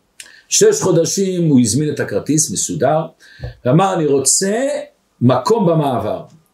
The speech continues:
אמרו לו, "יש לך שתים עשרה C." יופי.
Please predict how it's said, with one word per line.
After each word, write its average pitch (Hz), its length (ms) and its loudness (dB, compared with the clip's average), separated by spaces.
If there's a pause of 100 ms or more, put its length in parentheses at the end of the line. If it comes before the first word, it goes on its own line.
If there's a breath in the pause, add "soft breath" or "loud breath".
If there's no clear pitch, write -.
(380 soft breath)
אמרו 170 240 6
לו, 196 120 2
"יש 202 260 -2
לך 180 200 0 (280)
שתים 202 320 -2
עשרה 165 280 0
C." - 220 -2 (560)
יופי. 240 340 0